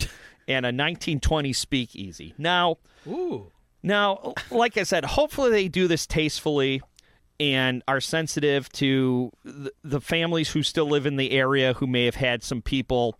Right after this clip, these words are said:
Speaker 2: Sure.
Speaker 1: stay at Eloise. Because, you know, like, up in Traverse City, they did it the right way. Traverse City, they had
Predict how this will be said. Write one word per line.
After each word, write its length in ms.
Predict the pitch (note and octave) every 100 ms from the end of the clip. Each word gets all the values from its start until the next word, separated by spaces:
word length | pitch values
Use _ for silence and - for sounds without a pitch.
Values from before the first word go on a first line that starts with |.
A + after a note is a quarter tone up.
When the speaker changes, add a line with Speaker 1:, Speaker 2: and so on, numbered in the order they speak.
| _
Speaker 2:
Sure. 360 | - - B2 G2+ -
Speaker 1:
stay 300 | - C3+ B2
at 100 | -
Eloise. 460 | A#2+ B2 A#2 A#2+ -
Because, 420 | D3 - D3+ - - - -
you 80 | G#3
know, 140 | G3
like, 280 | G#3 G3+ - A3
up 200 | C#4 D4+
in 120 | A3+
Traverse 440 | - F3+ E3 C#3+
City, 280 | - F3 B2+
they 140 | A2+ B2+
did 180 | C3+ B2+
it 80 |
the 80 | A#2
right 240 | A2+ A2 F#2+
way. 320 | G2+ E2 - _ _ _ _
Traverse 380 | - F3 F3+ -
City, 340 | F#3+ F3 E3+
they 220 | D3+ D3
had 500 | B2+ D3 C#3+ C#3 C3